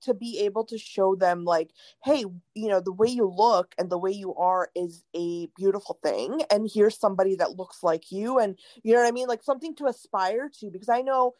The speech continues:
you know, women of color, I feel like, I don't know if you agree or not, but when we grew up, it was, like, kind of, like, piecing together what we thought was beauty. Like, that's how I saw it, you know, from my perspective. So, like,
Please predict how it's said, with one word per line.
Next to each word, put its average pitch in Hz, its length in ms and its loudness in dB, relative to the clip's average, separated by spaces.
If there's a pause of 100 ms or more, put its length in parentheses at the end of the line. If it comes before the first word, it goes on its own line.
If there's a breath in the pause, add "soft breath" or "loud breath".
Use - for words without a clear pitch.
(180)
you 254 80 -12
know, 240 140 0
women 262 320 2
of - 160 -10
color, 226 420 -4
I 175 80 -4
feel 226 220 -8
like, 208 180 -4
I 226 80 2
don't 254 140 -2
know 240 60 -2
if - 100 -8
you 208 100 -6
agree 196 240 -2
or 190 100 -6
not, 247 380 -4
but 220 160 -8 (200)
when 226 240 -4
we 247 400 -14
grew 214 280 -2
up, 269 240 2
it 208 140 -6
was, 202 180 -2
like, 202 280 0 (360 soft breath)
kind 349 200 -2
of, 294 80 -2
like, 247 200 -2
piecing 277 440 -8
together 180 600 0
what 180 260 0
we 196 120 -10
thought - 320 -2
was 170 140 -4
beauty. 160 540 -8
Like, 190 180 0
that's 226 240 0
how 254 140 0
I 190 220 -4
saw 160 280 -12
it, 131 180 -8
you 196 100 -12
know, 185 220 -4
from 185 180 -14
my 170 180 -8
perspective. 156 720 -10
So, 220 160 -4
like, 196 280 0